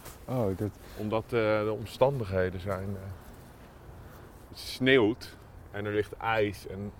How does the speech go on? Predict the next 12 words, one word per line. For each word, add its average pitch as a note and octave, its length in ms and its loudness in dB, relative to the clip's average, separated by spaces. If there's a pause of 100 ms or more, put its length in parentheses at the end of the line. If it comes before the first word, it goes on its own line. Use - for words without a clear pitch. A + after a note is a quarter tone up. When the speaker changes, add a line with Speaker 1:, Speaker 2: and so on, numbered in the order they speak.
(480)
Speaker 2:
dat F#2 160 -4
maakt, G#2+ 300 0 (240)
maakt G#2 280 0
ze - 100 -2
echt, - 260 -8
eh, A2 80 6 (120)
tien A#2+ 220 -6
keer G#2+ 80 -10
makkelijker G#2+ 520 -6
te G#2 80 -6
ontdekken F#2+ 460 -8
vaak. D#2 220 -8